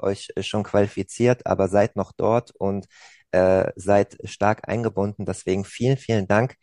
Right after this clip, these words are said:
dass ihr euch Zeit nehmt. Normalerweise, äh, ihr beiden, stelle ich am Anfang immer so ein bisschen eine nicht tennisbezogene Frage, aber nach eurem,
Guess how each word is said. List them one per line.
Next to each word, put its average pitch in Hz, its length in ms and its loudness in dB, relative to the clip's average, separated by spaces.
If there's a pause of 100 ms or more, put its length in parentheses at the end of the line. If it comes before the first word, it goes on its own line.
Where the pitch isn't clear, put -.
(340)
dass 107 220 2
ihr 110 200 2
euch 104 320 2 (320)
Zeit 131 360 2
nehmt. 90 360 -6 (200)
Normalerweise, 107 1040 4 (320)
äh, 104 220 4
ihr 104 160 2
beiden, 98 260 2
stelle 107 280 0
ich 110 80 -4
am 98 100 -4
Anfang 113 360 -2
immer 107 260 -4
so 101 60 -4
ein 98 80 -4
bisschen 110 260 -6
eine 98 160 0 (260)
nicht - 460 -2 (120)
tennisbezogene 101 880 0
Frage, 101 580 2
aber 98 160 2
nach 101 240 0
eurem, 113 420 2